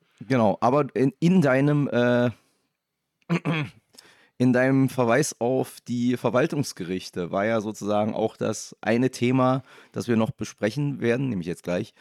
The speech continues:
angelegt, weil es war ja in Plen-, also sozusagen mittelbar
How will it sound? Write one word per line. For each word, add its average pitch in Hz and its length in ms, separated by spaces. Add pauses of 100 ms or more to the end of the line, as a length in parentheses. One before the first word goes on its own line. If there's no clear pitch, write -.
(340)
angelegt, 139 720
weil 101 260
es 95 200
war 95 160
ja 107 220
in 98 720 (140)
Plen-, 107 300
also 85 300
sozusagen 87 520
mittelbar 104 540